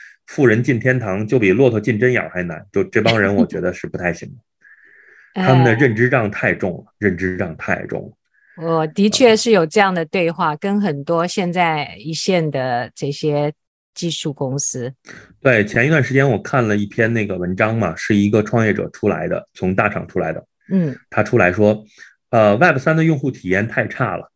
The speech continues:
Speaker 2: 嗯。
Speaker 1: 我们要用Web二的用户体验重塑Web三。
Speaker 2: 嗯。
Speaker 1: 然后听下来就觉得，你，你就会觉得这个，这个，这个充满了傲慢与无知，就是你知道《三体》说过吗？
Speaker 2: 嗯。
Speaker 1: 弱小不是生存的障碍，傲慢与无知才是。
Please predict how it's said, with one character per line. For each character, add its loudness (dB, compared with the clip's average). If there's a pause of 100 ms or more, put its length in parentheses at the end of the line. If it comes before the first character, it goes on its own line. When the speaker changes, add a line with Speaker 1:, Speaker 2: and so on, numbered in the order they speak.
(300)
Speaker 2:
嗯。 0
Speaker 1:
我 6
们 4
要 4
用 0
Web 2
二 0
的 0
用 -2
户 -4
体 -6
验 0
重 -4
塑 0
Web 2
三。 -4 (380)
Speaker 2:
嗯。 -2 (720)
Speaker 1:
然 2
后 -6
听 2
下 8
来 6
就 4
觉 2
得， 2
你， -6
你 -2
就 4
会 4
觉 6
得 4
这 2
个， 0
这 -6
个， -10
这 2
个 2 (540)
充 6
满 4
了 2 (100)
傲 6
慢 2
与 0
无 -4
知， -4
就 -4
是 -2
你 -6
知 2
道 4
《三 2
体》 -2
说 2
过 0
吗？ -4
Speaker 2:
嗯。 -8
Speaker 1:
弱 6
小 0
不 -4
是 2
生 -2
存 -6
的 2
障 -2
碍， -4
傲 6
慢 2
与 2
无 -2
知 -2
才 -8
是。 -12